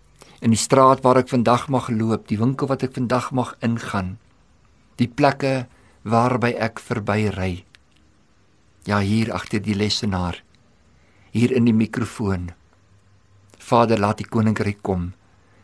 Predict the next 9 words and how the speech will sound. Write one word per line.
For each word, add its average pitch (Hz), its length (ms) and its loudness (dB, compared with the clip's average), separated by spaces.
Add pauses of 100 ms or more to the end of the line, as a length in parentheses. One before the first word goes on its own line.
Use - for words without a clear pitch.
(140)
en 98 200 0
laat 107 340 2
U 104 140 -2
wil 92 200 -4
geskied, - 560 -8 (720)
soos - 400 4
in 117 160 0
die 107 180 2
hemel, 95 320 0